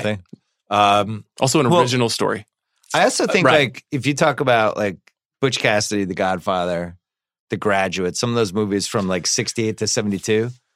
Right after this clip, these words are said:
Speaker 1: just the amount of people that saw them versus whatever the gross was.
Speaker 2: I know.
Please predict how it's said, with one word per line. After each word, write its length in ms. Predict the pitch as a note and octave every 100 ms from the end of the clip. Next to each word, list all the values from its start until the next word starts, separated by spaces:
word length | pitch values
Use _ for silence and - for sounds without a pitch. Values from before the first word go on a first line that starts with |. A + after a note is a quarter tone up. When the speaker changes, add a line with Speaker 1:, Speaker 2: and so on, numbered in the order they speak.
| _ _ _ _ _ -
Speaker 1:
just 180 | D3+ -
the 100 | E3+
amount 360 | B2+ A#2+ C3
of 160 | B2 -
people 420 | - B2 A#2+ C#3+
that 220 | C3 G2+
saw 240 | - G#2 G#2+
them 260 | B2+ C3+
versus 440 | B2 G#2 - A2+ F2
whatever 340 | A2+ A2+ G#2+
the 120 | G#2
gross 340 | F2 F#2+ G#2 -
was. 320 | B2 C3 B2+
Speaker 2:
I 80 | A#2+
know. 180 | B2